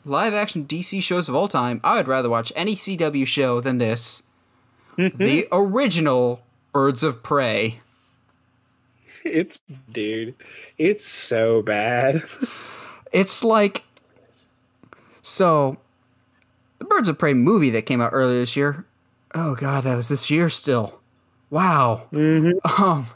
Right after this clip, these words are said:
Speaker 1: it just feels like forever ago. The Birds of Prey movie that came out this year,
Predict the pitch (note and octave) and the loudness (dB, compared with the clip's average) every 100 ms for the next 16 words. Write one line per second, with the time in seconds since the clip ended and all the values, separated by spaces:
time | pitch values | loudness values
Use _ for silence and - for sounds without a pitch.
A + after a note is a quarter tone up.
0 | - D3+ - - D#3 D3+ - D3+ G#3 C3+ | -10 -4 -4 -2 -2 -2 -4 -2 0 0
1 | A#2 A#2+ B2+ A#2 A#2 - - - - - | -2 -2 0 -2 -4 -16 -20 -20 -20 -20
2 | - _ - - - E3+ E3 - F#3 C#4 | -20 _ -20 -16 -10 -10 -10 -4 -2 0
3 | C4 - G3+ E3 C#3+ B2+ C#3+ B2 A#2+ D3+ | -2 -2 -2 -2 -4 -4 -2 -4 -2 -4
4 | - A2+ | -4 -8